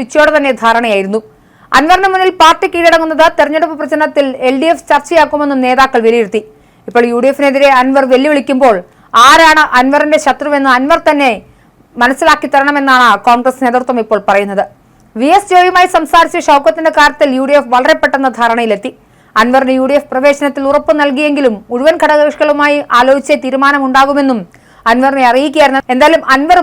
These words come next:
മത്സരിക്കുമെന്നാണ് തൃണമൂൽ ഇപ്പോൾ അറിയിക്കുന്നത്. വിരട്ടലും വിലപേശലും തുടർന്നുകൊണ്ടിരിക്കുകയാണ് പി വി അൻവർ. എന്തായാലും തൃണമൂൽ യു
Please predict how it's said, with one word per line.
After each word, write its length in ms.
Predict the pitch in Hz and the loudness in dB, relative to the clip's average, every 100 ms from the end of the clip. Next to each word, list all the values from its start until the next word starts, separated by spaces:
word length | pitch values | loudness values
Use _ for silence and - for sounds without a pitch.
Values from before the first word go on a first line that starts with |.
| 294 | 2
മത്സരിക്കുമെന്നാണ് 720 | 294 339 311 330 311 285 262 247 | -2 -4 -4 -4 0 0 0 -2
തൃണമൂൽ 300 | 254 277 285 | 0 0 -2
ഇപ്പോൾ 160 | 277 247 | 0 0
അറിയിക്കുന്നത്. 460 | 226 254 294 285 302 311 _ _ - | 0 -2 -4 -2 -2 -4 _ _ -2
വിരട്ടലും 380 | 233 254 294 285 | 0 2 0 0
വിലപേശലും 480 | 277 285 311 320 311 277 | 0 2 2 2 -2 -2
തുടർന്നുകൊണ്ടിരിക്കുകയാണ് 760 | 277 294 294 277 240 269 247 233 | -4 -2 -2 -4 -2 -2 0 -2
പി 100 | 240 | -2
വി 60 | 240 226 | -2 0
അൻവർ. 200 | 202 - - _ _ - | -2 -4 -10 _ _ -6
എന്തായാലും 380 | 214 240 254 254 | 0 2 2 0
തൃണമൂൽ 360 | 247 254 269 285 277 262 _ | -2 0 2 0 -2 -10 _
യു 60 | 240 | -4